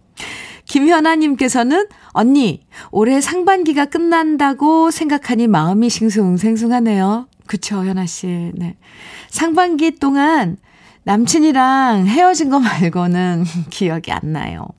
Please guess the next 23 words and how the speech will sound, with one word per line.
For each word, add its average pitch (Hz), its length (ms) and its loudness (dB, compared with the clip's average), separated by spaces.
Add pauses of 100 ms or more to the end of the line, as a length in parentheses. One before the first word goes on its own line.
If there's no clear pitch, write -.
(280)
허무하네요. 175 720 0 (680)
<laughs> - 560 -14
오늘부로 190 580 0 (680)
그 214 140 -2
기억, 196 420 -2 (200)
허무한 254 340 0
기억 196 380 -4 (240)
끝내는 254 420 -2
거예요, 180 560 -2
현아 226 260 -4
씨? 330 360 -6 (200)
네, 180 440 -4
내일은 165 460 -4
또 180 280 -6 (180)
새로운 285 540 0 (260)
반의 160 340 0
시작이잖아요. 170 720 -8 (420)
<laughs> - 1040 -12
네, 147 460 -4 (420)
제가 175 200 -2
커피 277 260 -2
보내드릴게요. 180 1080 -2 (180)
오늘로, 165 560 -2